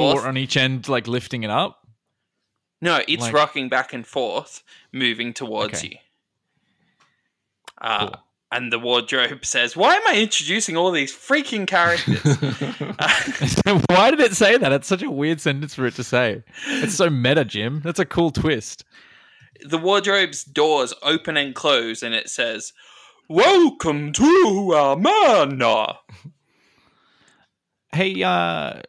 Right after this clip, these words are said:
Speaker 2: what's your name, sorry?
Speaker 1: I am Wardrobius.
Speaker 2: <laughs> Is that your real?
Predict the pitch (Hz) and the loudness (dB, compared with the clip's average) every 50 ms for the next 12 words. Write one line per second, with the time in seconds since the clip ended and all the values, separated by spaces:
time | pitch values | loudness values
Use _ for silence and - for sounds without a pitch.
0 | _ - 151 202 - - 180 147 139 151 - 208 339 370 381 - _ _ _ _ | _ -8 -8 -6 -4 -2 -2 -2 -2 -2 -4 -6 -6 -6 -8 -14 _ _ _ _
1 | _ _ _ _ _ _ _ _ _ _ _ _ _ _ _ _ _ _ _ _ | _ _ _ _ _ _ _ _ _ _ _ _ _ _ _ _ _ _ _ _
2 | _ _ _ _ _ _ _ _ _ _ _ _ _ _ - 165 226 339 370 320 | _ _ _ _ _ _ _ _ _ _ _ _ _ _ 2 4 6 6 8 8
3 | 294 294 277 226 202 185 180 214 311 370 247 190 185 226 311 339 330 339 359 359 | 6 6 6 4 4 6 6 6 6 6 6 4 4 0 -4 -6 -6 -8 -6 -4
4 | 339 285 214 180 175 175 202 311 415 480 494 494 480 - 220 208 214 208 220 214 | -2 -2 -2 0 2 4 6 6 8 8 8 8 6 4 2 2 4 6 6 6
5 | 214 202 160 165 139 135 131 120 113 113 - - - - - - - _ _ _ | 4 4 0 -2 0 2 2 0 0 -2 -4 -6 -6 -6 -8 -10 -14 _ _ _
6 | _ _ _ _ _ _ _ _ _ _ _ _ _ - - - - - 784 880 | _ _ _ _ _ _ _ _ _ _ _ _ _ -4 -4 -4 -4 -8 -12 -12
7 | 906 - - - - - 131 110 _ _ _ _ _ _ - 180 - - 202 254 | -14 -16 -18 -18 -20 -20 -20 -20 _ _ _ _ _ _ -16 -16 -12 -10 -10 -8
8 | 269 330 277 269 262 247 220 214 214 247 - | -4 -4 -4 -4 -4 -6 -4 -4 -4 -4 -6